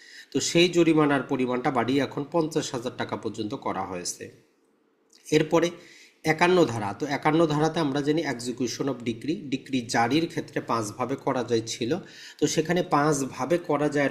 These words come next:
পরে বলতেছে যে আরও অন্যান্য পদ্ধতি যা আইনে বর্ণনা করবে। তার মানে এখন আর পাঁচ পদ্ধতি না, পাঁচের সাথে অন্যান্য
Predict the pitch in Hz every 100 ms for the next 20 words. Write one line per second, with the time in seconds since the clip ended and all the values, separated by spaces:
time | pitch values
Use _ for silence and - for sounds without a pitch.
0 | - 123 120 110 110 113 - 156 156 127
1 | 135 147 139 127 131 151 160 156 143 117
2 | 113 165 160 117 123 120 117 101 101 101
3 | 92 92 101 90 90 - - - - 135
4 | 135 143 214 135 117 139 135 127 135 -
5 | 123 113 107 104 113 143 156 123 - 104
6 | - 107 143 104 98 98